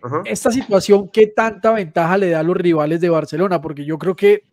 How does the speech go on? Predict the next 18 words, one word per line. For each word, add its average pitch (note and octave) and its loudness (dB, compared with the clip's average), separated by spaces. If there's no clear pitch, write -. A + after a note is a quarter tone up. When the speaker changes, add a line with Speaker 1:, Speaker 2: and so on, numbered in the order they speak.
Speaker 2:
o - -20
sea, D#3 -8
ningún E3 -12
equipo G3 -10
puede F3+ -4
funcionar D#3 -10
así, D3+ -14
maestro. C3+ -18
Eso F3 -12
no F3+ -12
tiene, F3+ -6
eso - -8
no G#3+ -2
tiene A3 0
ni A3 -4
presentación. D3+ -6
Speaker 1:
Mira, C3 -6
Speaker 2:
Eh, E3+ -6